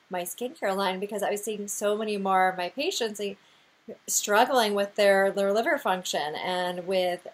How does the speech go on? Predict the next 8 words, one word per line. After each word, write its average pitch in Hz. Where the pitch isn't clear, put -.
um, 185
the 196
need 208
to, 190
to 208
do 247
more 190
detoxification. 190